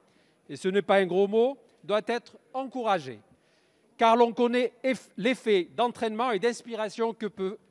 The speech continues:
avoir une réussite professionnelle. Il faut donc passer d'une logique de quartier dortoir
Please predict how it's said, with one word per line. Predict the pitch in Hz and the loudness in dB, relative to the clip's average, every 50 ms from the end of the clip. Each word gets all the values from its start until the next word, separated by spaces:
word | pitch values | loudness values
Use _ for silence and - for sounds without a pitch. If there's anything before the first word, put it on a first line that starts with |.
| _ - | _ -4
avoir | 214 214 214 190 202 220 240 247 220 | -2 -2 0 2 2 2 2 2 0
une | 214 190 190 | -4 -4 -4
réussite | 190 180 170 220 220 208 - - 254 254 202 _ _ | -4 -2 -2 -2 -4 -4 -6 -10 -14 -14 -16 _ _
professionnelle. | _ - 233 202 240 233 - - 202 180 165 143 135 120 117 117 _ _ _ _ _ _ _ _ _ _ _ _ _ _ | _ -8 -6 -6 -6 -8 -10 -10 -10 -8 -8 -10 -10 -12 -16 -20 _ _ _ _ _ _ _ _ _ _ _ _ _ _
Il | - 190 | -8 -4
faut | - 220 | -2 2
donc | 208 240 240 233 - | 4 4 4 4 2
passer | - 254 240 214 - 277 277 | 2 4 4 4 2 -2 -4
d'une | 254 190 208 214 208 | -4 -2 -4 -2 0
logique | 226 247 247 220 196 233 233 180 | 0 2 0 0 -2 -6 -10 -8
de | 170 180 175 | -6 -6 -4
quartier | - - 233 214 - - 220 214 196 160 | 0 0 0 0 0 -4 -4 -4 -4 -2
dortoir | 143 233 - - - 202 180 180 180 202 226 | -2 -2 -2 -4 -6 -6 -4 -2 -2 -4 -6